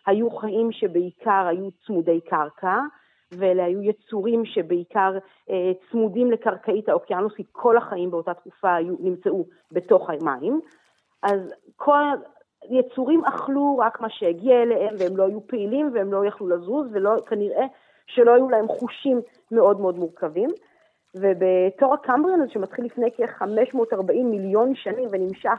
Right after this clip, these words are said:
כשישים מיליון שנה, אה,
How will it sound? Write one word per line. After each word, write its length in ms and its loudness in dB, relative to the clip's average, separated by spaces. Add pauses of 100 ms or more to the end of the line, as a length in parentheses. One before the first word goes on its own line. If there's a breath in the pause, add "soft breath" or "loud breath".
(120)
כשישים 760 -2
מיליון 400 0
שנה, 300 -4 (640 soft breath)
אה, 200 6